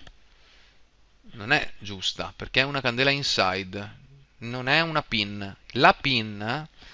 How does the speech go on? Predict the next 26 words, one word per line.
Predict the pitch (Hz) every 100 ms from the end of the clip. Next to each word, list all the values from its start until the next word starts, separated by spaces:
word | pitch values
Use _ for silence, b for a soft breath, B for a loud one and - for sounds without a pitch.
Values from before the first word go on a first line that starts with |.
| b -
e | 123
io | 139
sono | 120
stato, | 113 139 113 - 90 80
non | 110 120
è |
che | 127
voglio | 113 117
elogiarmi | 107 104 110 123 110
di... | 101 107 107 101 92 B B
Però | -
sono | 120 151
stato | 131
il | 113
primo, | - 180 143
la | 123
prima | 127 165
persona, | 131 110 - 107
il |
primo | 131 131
trader | 127 104 98
che |
in | 117
Italia | 143 147 143
nel | 117
duemilanove, | 117 135 151 120 104 101 117